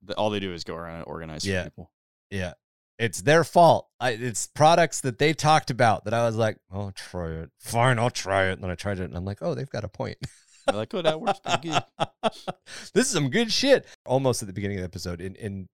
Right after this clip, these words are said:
Speaker 2: in Patreon, and we stopped it 'cause it had to do with the hobby. I have been using, like, tackle boxes and, like, secondhand bought stuff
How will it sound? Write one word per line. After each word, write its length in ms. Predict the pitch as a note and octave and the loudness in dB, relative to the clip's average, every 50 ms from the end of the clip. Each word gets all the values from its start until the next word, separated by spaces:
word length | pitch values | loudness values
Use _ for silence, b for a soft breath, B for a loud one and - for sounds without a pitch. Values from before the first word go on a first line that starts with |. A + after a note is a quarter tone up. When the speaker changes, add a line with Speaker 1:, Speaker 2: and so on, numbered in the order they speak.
| _ _ _ | _ _ _
Speaker 2:
in 160 | - G2+ F#2+ | -10 -10 -8
Patreon, 520 | - B2+ C3 C3 - - B2 A2 G2 F#2 F2 | -4 -2 -2 -2 -2 -2 -2 -2 -2 -2 -2
and 140 | E2+ E2 E2+ | -4 -6 -8
we 100 | E2+ D#2+ | -8 -8
stopped 520 | - - - - - B2 B2+ A#2 - - | -8 -8 -6 -2 0 2 0 0 0 -2
it 160 | G2 E2+ - _ | -6 -6 -8 _
'cause 180 | - F#2+ D#2+ | -12 -12 -10
it 140 | F2+ E2 - | -10 -12 -12
had 160 | - F#2 G2+ F2+ | -8 -8 -8 -8
to 40 | F2+ | -8
do 140 | E2 F#2+ G2+ | -6 -6 -6
with 140 | F#2+ F2 | -6 -6
the 100 | - E2 | -8 -6
hobby. 400 | D#2+ F#2+ G#2 G2 F#2 F2 E2 - _ _ _ _ _ _ _ _ _ _ _ _ - | -4 -2 -2 -2 -2 -6 -10 -12 _ _ _ _ _ _ _ _ _ _ _ _ -2
I 220 | G#2+ A2 B2 C#3 D3+ | 2 4 4 4 4
have 200 | D#3+ D#3+ D3 C3 | 4 2 0 0
been 220 | C#3+ C3+ C3 B2+ | -2 -2 -2 -2
using, 760 | A#2+ A#2 A#2+ B2 A2+ G2+ A2+ A2+ A2 A2 A2 A2 G#2+ G#2 G2+ - | -2 -2 -2 -2 -4 -4 -4 -4 -2 -2 -4 -6 -6 -8 -12 -10
like, 220 | - F#2+ F2+ F2 - | -8 -8 -8 -8 -8
tackle 400 | - - - A2+ A#2 - - G2+ | -8 -4 -2 -2 -2 0 -2 -4
boxes 800 | E2+ F2+ F2 D#2+ E2 - - - F2+ E2+ D#2+ D2 D2 D2 C#2+ - - | -2 -2 -2 -4 -4 -6 -6 -8 -6 -8 -8 -10 -10 -10 -10 -10 -10
and, 200 | - F#2 F2 F2 E2+ | -10 -10 -10 -10 -10
like, 320 | D#2+ D#2+ E2+ E2 - _ _ _ _ _ _ _ - | -10 -10 -10 -12 -14 _ _ _ _ _ _ _ -12
secondhand 720 | - - - A2+ G#2+ - A#2 - - F#2+ G2+ F#2+ F#2 E2+ | -8 -2 -2 -2 -2 -2 -6 -8 -6 -8 -8 -6 -6 -2
bought 280 | F#2 F2+ F2+ - - - | -2 -2 -2 -2 -4 -6
stuff 580 | - - - - F2+ E2 D#2+ D2 - - - | -6 -6 -4 -4 -4 -4 -6 -6 -10 -16 -20